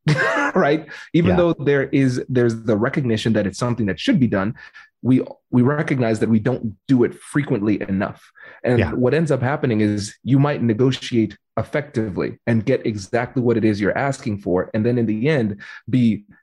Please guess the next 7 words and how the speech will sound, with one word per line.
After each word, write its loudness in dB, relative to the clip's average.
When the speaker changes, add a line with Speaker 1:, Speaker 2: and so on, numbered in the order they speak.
Speaker 1:
incredibly 0
disappointed 0
with 2
your 4
newfound 2
situation. -4
So 0